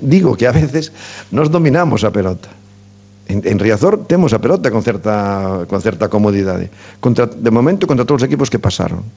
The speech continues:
Eso está aí, solo está para mirar eso. Pero claro, eh, que, que po-, que, que, cal é a percepción? O problema non é o que ocurre, o problema é a percepción, que,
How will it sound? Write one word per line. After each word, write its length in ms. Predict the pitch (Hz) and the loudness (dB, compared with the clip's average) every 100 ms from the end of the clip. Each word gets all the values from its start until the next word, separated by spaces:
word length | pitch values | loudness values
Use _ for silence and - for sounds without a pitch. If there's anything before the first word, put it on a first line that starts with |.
| - | -6
Eso 160 | 120 | -4
está 240 | 156 120 104 | -2 0 0
aí, 160 | 110 | 0
solo 240 | - 117 104 | -2 -4 -2
está 160 | 127 | -4
para 160 | 113 104 | 0 0
mirar 240 | 101 95 | 0 -2
eso. 160 | 92 90 - - - | -6 -10 -18 -18 -6
Pero 160 | 107 | -2
claro, 320 | 110 123 98 92 - - - - - | 0 0 -2 -6 -14 -20 -20 -20 -14
eh, 320 | - 104 104 101 104 - - - - | -2 0 0 -2 -8 -14 -20 -20 -8
que, 100 | 127 | -2
que 140 | 156 | 0
po-, 160 | - 175 | 2 0
que, 240 | - 175 | 2 0
que, 240 | - 165 156 | 2 2 4
cal 160 | 175 | 2
é 80 | 185 | 4
a 80 | 175 | 4
percepción? 720 | - 131 123 - 113 101 92 127 | 2 0 2 2 2 2 -2 -2
O 80 | 101 | 0
problema 240 | 131 170 | 2 4
non 160 | 170 175 | 4 4
é 220 | 165 165 | 2 0
o 80 | 117 | -2
que 160 | - 113 | 0 0
ocurre, 240 | 117 127 | 2 2
o 80 | 110 | 2
problema 240 | 156 180 | 2 4
é 20 | 151 | 2
a 20 | |
percepción, 720 | 113 110 113 92 131 98 87 | 0 0 -2 0 2 2 0
que, 240 | - 101 | 0 -2